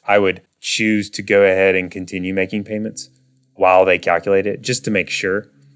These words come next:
case, 'cause they are required to refund those, you know, if you make extra payments beyond then. So that's just kind of a clarification there. But as we wrap up, Neil, I'm curious if you have, um,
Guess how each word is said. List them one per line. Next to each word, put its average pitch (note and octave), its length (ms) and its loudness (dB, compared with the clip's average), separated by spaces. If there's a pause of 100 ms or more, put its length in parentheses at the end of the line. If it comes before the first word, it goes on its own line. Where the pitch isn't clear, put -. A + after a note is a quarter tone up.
(200)
case, F#2+ 340 -2
'cause A2+ 200 -2
they A#2 100 4
are G#2+ 260 6
required F#2+ 520 2
to F#2+ 100 -2
refund F2+ 580 -4 (380)
those, F#2 260 0 (180)
you G2 120 -6
know, F2 80 -6
if F2+ 160 -8
you F2+ 60 -6
make E2+ 200 -4
extra - 300 -4
payments F2 320 -10
beyond E2+ 340 -8
then. F2 240 -16
So - 160 -12
that's F2 340 -6 (640)
just - 240 -8
kind F2+ 160 -2
of E2 60 -6
a E2+ 40 -10
clarification F2 640 -4
there. F2 200 -10
But E2+ 160 -18 (640)
as C3 200 4
we C3 120 4
wrap G2+ 300 6
up, G#2+ 240 6
Neil, A2 320 2
I'm G#2 160 -2
curious B2 480 -2
if A2+ 80 -16
you G2 120 -8
have, F#2+ 540 2
um, F2+ 500 -6